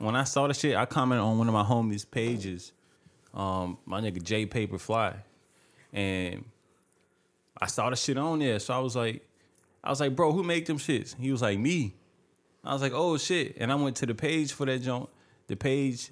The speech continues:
or the brand is called fifteen oh four. Let me go to the page, fifteen oh four Apparel. And I was like, "Damn, this nigga making shit, bro." I knew this nigga from when I was a little kid.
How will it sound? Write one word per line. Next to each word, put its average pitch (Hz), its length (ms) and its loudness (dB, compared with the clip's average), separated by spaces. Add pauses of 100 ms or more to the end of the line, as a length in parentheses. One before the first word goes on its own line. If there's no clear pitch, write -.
or 113 160 2
the 107 240 -2
brand 131 300 0
is 123 100 0
called 117 460 0 (460)
fifteen 123 420 0
oh 107 140 2
four. 123 420 0 (1400)
Let 104 80 -6
me 110 80 -2
go 117 140 2
to 113 80 -2
the 117 80 -2
page, 101 520 0
fifteen 127 380 0
oh 113 140 2
four 107 400 0
Apparel. 117 560 -2 (1300)
And 117 120 -8
I - 20 0
was 123 140 -2
like, 113 120 -4
"Damn, 147 140 0
this 160 100 -2
nigga 156 200 0
making 151 260 2
shit, 170 300 -2
bro." 165 340 0 (100)
I 135 100 0
knew 165 120 0
this 156 120 0
nigga 151 220 0
from 151 120 -2
when 143 80 2
I 143 80 4
was 143 160 -4
a - 20 -2
little 143 220 0
kid. 151 400 -4